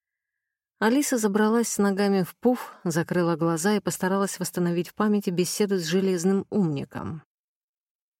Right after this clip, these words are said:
Так и есть. Торнер ни разу не сказал прямо, что убийца именно Тарус.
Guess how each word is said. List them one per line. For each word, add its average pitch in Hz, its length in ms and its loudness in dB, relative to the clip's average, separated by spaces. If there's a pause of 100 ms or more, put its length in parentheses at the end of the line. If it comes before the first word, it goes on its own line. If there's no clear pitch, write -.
(160)
Так 165 240 2
и 196 60 4
есть. 208 520 -2 (480)
Торнер 277 440 2
ни 233 140 6
разу 247 340 2
не 247 100 4
сказал 208 480 2
прямо, 247 380 2
что 233 200 0
убийца 214 640 0
именно 220 560 4
Тарус. 226 800 -2